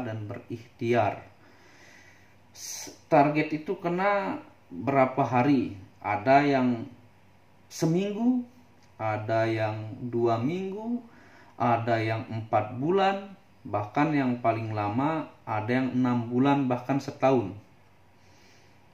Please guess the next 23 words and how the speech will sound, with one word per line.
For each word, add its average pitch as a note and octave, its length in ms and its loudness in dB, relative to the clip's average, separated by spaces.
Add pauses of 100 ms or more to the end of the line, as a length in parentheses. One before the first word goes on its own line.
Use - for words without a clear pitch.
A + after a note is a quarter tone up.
(120)
Kok E3+ 240 2
bisa E3 240 4
beda? D#3 320 2
Barangnya B2+ 400 6
sama, B2+ 320 0
tawasulnya B2 640 2
sama, B2+ 560 -2 (160)
kok C#3 320 -6
bisa E3 640 4 (800)
kena D#3+ 320 4
atau C#3 80 -4
tidak C#3 320 -2
kena? B2 300 -2 (580)
Jawabannya A#2+ 640 2
adalah B2+ 240 2
yang A#2+ 160 -2
pertama, A#2 640 -2
karena A2+ 640 2 (720)
tingkat C3+ 480 2
kefokusan A#2+ 640 -2
Anda G#2+ 80 -4
dalam G2+ 320 -4
tawasul. C#3+ 560 0